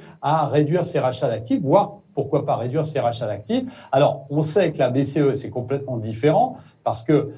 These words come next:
on a malheureusement un cycle de retard, euh, au niveau économique, au niveau de la vaccination, au niveau aussi de, de l'inflation. Donc ça, c'est pas pour tout de suite. Et, mais on sait quand même, alors pas au regard de ce qu'on a entendu hier lors de la conférence de presse de,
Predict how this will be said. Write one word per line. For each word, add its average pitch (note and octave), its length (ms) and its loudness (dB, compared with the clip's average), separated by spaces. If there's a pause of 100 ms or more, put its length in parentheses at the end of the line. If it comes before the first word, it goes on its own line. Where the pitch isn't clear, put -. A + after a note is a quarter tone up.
(160)
on C#3+ 200 0
a D3+ 180 4
malheureusement C#3+ 580 0
un A#2 80 -4
cycle C#3+ 500 -2
de A#2+ 80 0
retard, E3 680 0
euh, A#2+ 80 -4
au A2+ 160 -4
niveau C3+ 280 2
économique, C#3 540 0
au C3 80 0
niveau B2 240 0
de B2+ 60 2
la A#2 80 0
vaccination, A#2+ 720 -4
au F3 60 -2
niveau C3 240 -2
aussi B2 380 -2 (340)
de, A#2+ 320 -2
de A2+ 120 -4
l'inflation. B2 640 0
Donc B2+ 180 -4
ça, F3 160 0
c'est A2+ 200 -6
pas D#3+ 160 0
pour - 240 -8
tout - 140 -12
de G#2+ 60 -10
suite. B3+ 320 -2 (360)
Et, G3 280 6
mais G3 540 4
on C#3+ 240 -2
sait A3 320 -2
quand D#3+ 180 0
même, D#3 360 2
alors - 260 0 (100)
pas F3+ 160 4
au D#3 120 4
regard C#3 420 2
de G#2+ 100 -8
ce - 100 -14
qu'on C3+ 140 -4
a C3 60 0
entendu B2 440 -4
hier C3 420 2 (260)
lors B2+ 320 2
de B2+ 100 -2
la G#2 300 -2 (240)
conférence B2 400 -4
de B2 100 -2
presse A#2 380 -6
de, G#2 260 -8